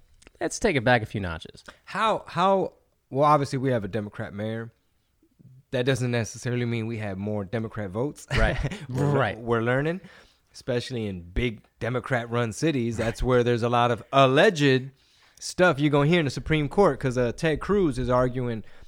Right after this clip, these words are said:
Speaker 2: one of the cases for this Trump thing, right? And, you know, Ted Cruz has already won in a, fighting a case in the Supreme Court. He's
Speaker 1: Mm-hmm.
Speaker 2: putting his name on this particular case.
Speaker 1: Yeah.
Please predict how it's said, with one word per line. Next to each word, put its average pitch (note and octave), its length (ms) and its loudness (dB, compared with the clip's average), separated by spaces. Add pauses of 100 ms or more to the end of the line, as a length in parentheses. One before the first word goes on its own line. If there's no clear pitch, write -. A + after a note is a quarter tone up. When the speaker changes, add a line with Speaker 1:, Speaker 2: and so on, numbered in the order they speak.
(140)
Speaker 2:
one B2+ 220 -2
of A2 80 -2
the G#2+ 80 -6
cases C3 640 -4 (400)
for A#2 140 -4
this G#2+ 160 -6
Trump D3 340 -4
thing, G2 280 -6
right? A#2 260 -6 (420)
And, A#2+ 400 -2
you C#3+ 80 2
know, C#3 140 2
Ted C#3+ 240 -2
Cruz E3 380 4
has B2 180 -2
already A#2+ 320 2
won G#2+ 500 -2 (800)
in A#2+ 140 -4
a, A2 80 -8 (180)
fighting B2 320 -6
a G2+ 40 -10
case G#2+ 420 -8 (360)
in A#2+ 60 -10
the A2+ 60 -8
Supreme A2 320 -2
Court. G2+ 300 -8
He's A2+ 180 -6
Speaker 1:
Mm-hmm. G#2 80 -4
Speaker 2:
putting A2 160 4
his G2+ 120 -4
name A2 520 -2 (720)
on A2+ 180 -4
this A#2+ 140 -6
particular G#2+ 400 -12
case. C#3 340 -8
Speaker 1:
Yeah. F#2 220 -10